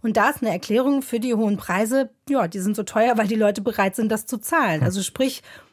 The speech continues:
Speaker 1: der Markt regelt's und die Firmen wollen verdienen.
Speaker 2: Ja, da hat Sebastian aber einen Vorschlag, der sagt, äh, Gewinnmargen sollte man begrenzen, damit dann die Firmen zum Beispiel, die Hafermilch produzieren,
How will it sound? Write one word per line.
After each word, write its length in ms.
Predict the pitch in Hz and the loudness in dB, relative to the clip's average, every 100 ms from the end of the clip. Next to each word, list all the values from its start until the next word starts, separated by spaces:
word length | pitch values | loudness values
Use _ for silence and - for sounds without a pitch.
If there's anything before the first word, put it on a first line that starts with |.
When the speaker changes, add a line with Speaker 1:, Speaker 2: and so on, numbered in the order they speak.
| _ _ _ _ - | _ _ _ _ 0
Speaker 1:
der 100 | 226 | 2
Markt 380 | 220 226 - - | 4 2 0 0
regelt's 340 | 285 349 - | 2 2 0
und 100 | 240 | -4
die 60 | 247 | -4
Firmen 360 | - 214 226 | 0 0 2
wollen 180 | 247 269 | 2 0
verdienen. 440 | 330 277 151 - | 0 0 -2 -2
Speaker 2:
Ja, 140 | 104 - - | -2 -4 -8
da 220 | 123 98 | -2 0
hat 160 | 120 | 0
Sebastian 420 | 123 117 127 - 127 | 0 0 0 0 2
aber 160 | 117 | 2
einen 100 | 110 | 0
Vorschlag, 560 | - 123 156 165 160 165 | 0 0 0 0 -2 0
der 120 | 143 | 0
sagt, 340 | 127 127 - | 0 0 -2
äh, 220 | 143 123 117 | 0 0 0
Gewinnmargen 880 | 123 113 170 180 113 104 110 123 131 | 0 2 4 6 4 2 2 0 0
sollte 240 | - 113 | -2 0
man 180 | 113 104 | 0 0
begrenzen, 640 | 101 107 90 104 - 175 180 - | -2 0 0 0 2 2 2 -2
damit 300 | 117 123 127 | -2 0 0
dann 260 | 113 110 | 0 0
die 120 | 110 | -2
Firmen 340 | 104 127 151 151 | 0 2 2 2
zum 160 | - | 2
Beispiel, 560 | 120 117 - 120 113 107 | 0 0 0 0 2 0
die 300 | 170 123 98 | -4 -2 0
Hafermilch 500 | 92 113 151 131 123 | 0 0 0 0 0
produzieren, 560 | - 127 117 - 131 120 | -2 -2 0 2 2 0